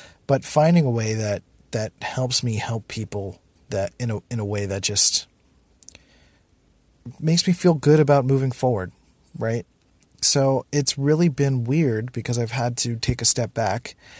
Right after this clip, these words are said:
I've had to leave a lot of money on the table. And I think for anyone to actually do that, to be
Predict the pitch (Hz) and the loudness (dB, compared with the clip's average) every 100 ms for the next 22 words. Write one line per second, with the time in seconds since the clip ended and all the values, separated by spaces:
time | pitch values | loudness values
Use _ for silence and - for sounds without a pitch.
0 | - - - - 147 147 131 139 123 117 | -20 -20 -18 -4 0 2 4 2 2 0
1 | 113 113 110 107 104 101 101 95 95 131 | -2 -2 -2 -4 -4 -4 -4 -4 -4 -6
2 | 139 _ 131 127 135 - 156 151 - _ | -8 _ -4 -2 -2 0 0 0 -6 _
3 | _ _ _ _ - 143 160 175 156 147 | _ _ _ _ -2 2 6 6 4 2
4 | 147 143 143 110 117 170 131 95 101 - | 2 2 0 0 0 2 0 -2 -6 0
5 | - - 127 123 113 - _ _ - - | 0 2 0 0 -4 -10 _ _ -16 -14
6 | 131 156 170 175 175 170 | -8 0 4 4 4 2